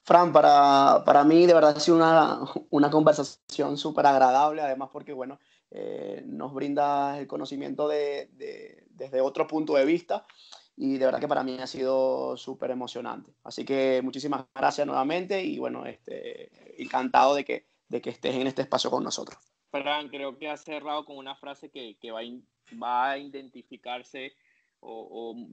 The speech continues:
Speaker 2: ca-, muchos de los que te, te van a escuchar y, y también de, de manera propia nos sentimos identificados con esta frase, eh, porque es, es lo que está sucediendo actualmente,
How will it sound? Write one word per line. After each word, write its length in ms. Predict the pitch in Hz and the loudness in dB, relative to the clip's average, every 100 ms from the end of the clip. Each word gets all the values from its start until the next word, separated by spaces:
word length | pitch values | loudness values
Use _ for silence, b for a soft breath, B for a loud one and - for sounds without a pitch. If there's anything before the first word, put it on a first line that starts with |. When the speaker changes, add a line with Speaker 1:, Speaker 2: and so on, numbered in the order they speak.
| _ | _
Speaker 2:
ca-, 540 | 123 123 123 123 120 | -2 0 0 -2 -4
muchos 560 | 120 123 127 139 - 156 | -10 -18 -18 -18 -18 -16
de 80 | 151 | -14
los 120 | 143 | -14
que 320 | 139 127 127 - | -14 -16 -16 -16
te, 340 | 123 123 120 | -16 -14 -16
te 100 | 110 | -14
van 140 | 120 123 | -12 -12
a 40 | |
escuchar 640 | 131 131 110 147 160 165 | -12 -14 -8 -2 2 0
y, 260 | 139 117 107 - | -2 -10 -14 -18
y 180 | 107 104 | -18 -18
también 540 | 107 110 113 117 123 _ _ _ | -18 -16 -14 -16 -18 _ _ _
de, 520 | 120 123 117 117 113 | -20 -12 -8 -6 -6
de 140 | 113 | -8
manera 360 | 113 113 117 120 | -6 -4 -4 -4
propia 440 | 131 131 135 135 - _ _ _ _ | -4 -6 -4 -8 -8 _ _ _ _
nos 480 | 127 127 123 123 120 | -20 -14 -10 -10 -8
sentimos 380 | 127 123 131 | -8 -8 -8
identificados 800 | 143 143 143 143 143 131 127 135 | -8 -8 -8 -10 -10 -4 -4 -4
con 180 | 139 131 | -8 -12
esta 220 | 127 139 | -12 -14
frase, 640 | - 156 165 165 - 156 160 _ _ _ | -10 -6 -6 -8 -14 -20 _ _ _ _
eh, 800 | 117 120 117 120 117 117 117 117 | -20 -20 -16 -16 -14 -14 -14 -16
porque 680 | - 113 - 117 117 120 123 | -16 -14 -12 -8 -6 -8 -10
es, 200 | 127 - | -14 -18
es 220 | - 120 139 | -14 -12 -8
lo 160 | 131 | -6
que 100 | - | -8
está 240 | 117 - 120 | -10 -10 -12
sucediendo 880 | 135 - 120 113 120 131 131 123 - | -12 -10 -8 -6 -4 -2 -2 -4 -4
actualmente, 1080 | 113 - 117 117 131 160 170 156 151 147 | -6 -4 -6 -4 -4 -4 -6 -6 -4 -4